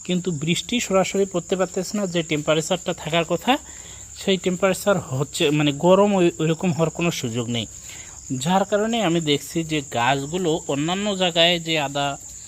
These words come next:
আসলে লাগানোর পরে যেরকম গাছ হয়, তার চেয়ে অনেক ভালো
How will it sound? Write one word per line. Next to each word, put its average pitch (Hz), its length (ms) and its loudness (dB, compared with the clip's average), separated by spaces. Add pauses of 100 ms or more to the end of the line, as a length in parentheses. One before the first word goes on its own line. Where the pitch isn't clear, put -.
(240)
আসলে 131 400 -4
লাগানোর 131 600 0 (120)
পরে 131 300 -4 (500)
যেরকম 160 480 -2
গাছ 139 320 0
হয়, 170 100 -2
তার 175 220 2
চেয়ে 175 260 -4
অনেক 165 440 -2
ভালো 147 400 -2